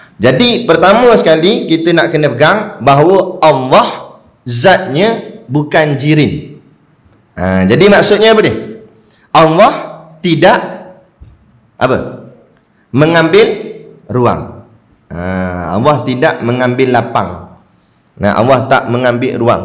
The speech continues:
Ha, tu kena faham dulu. <clears throat> Ha. <clears throat> Baik, ha, tu yang tu kena faham. Itu zat Allah.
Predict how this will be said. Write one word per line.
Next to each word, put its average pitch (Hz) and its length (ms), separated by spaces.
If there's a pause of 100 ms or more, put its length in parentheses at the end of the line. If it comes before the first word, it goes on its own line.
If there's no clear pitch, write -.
(140)
Ha, - 160
tu 101 160 (240)
kena 117 160
faham 107 320
dulu. 92 140 (880)
<clears throat> 113 400 (1400)
Ha. 87 160 (1040)
<clears throat> - 320 (1400)
Baik, 120 320
ha, 117 160
tu 170 80
yang 147 240
tu 147 160
kena 139 160
faham. 113 240
Itu 117 240
zat 135 240
Allah. 123 480